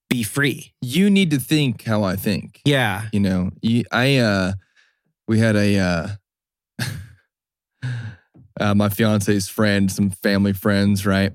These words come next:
Speaker 1: Right.
Speaker 2: Um, they'll never see this, so I don't give a shit. Anyways, they were like, she was,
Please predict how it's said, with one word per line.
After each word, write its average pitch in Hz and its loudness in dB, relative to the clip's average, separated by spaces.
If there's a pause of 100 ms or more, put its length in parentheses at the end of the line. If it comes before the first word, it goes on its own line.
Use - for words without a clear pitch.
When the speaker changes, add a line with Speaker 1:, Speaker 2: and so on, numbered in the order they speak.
Speaker 1:
Right. 92 -2 (380)
Speaker 2:
Um, 90 0 (640)
they'll 98 0
never 87 -2
see - -4
this, 92 -2
so 90 -4
I 90 0
don't - -2
give 92 -2
a 95 -2
shit. 98 -2
Anyways, 107 2
they 131 2
were 143 2
like, 101 0 (720)
she - -2
was, 156 2